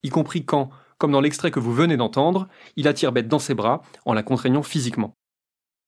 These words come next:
Je vous passe les détails de ce film bien pénible et qui, indépendamment des questions d'emprise et de coercition, n'a que peu d'intérêt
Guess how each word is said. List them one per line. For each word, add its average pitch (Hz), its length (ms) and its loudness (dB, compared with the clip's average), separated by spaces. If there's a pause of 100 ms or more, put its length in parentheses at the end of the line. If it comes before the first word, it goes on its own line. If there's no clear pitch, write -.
Je - 80 -10
vous 123 140 0
passe 190 240 0
les 147 100 2
détails 143 240 2
de 135 80 2
ce 127 160 0
film 139 240 0
bien 123 320 2
pénible 160 460 4 (240)
et 151 100 2
qui, 143 280 -4 (280)
indépendamment 170 540 4
des 151 80 2
questions 127 260 -2
d'emprise 143 560 0
et 135 60 -2
de 120 100 4
coercition, 127 640 0 (380)
n'a 123 80 -2
que 135 100 0
peu 220 240 0
d'intérêt 143 480 0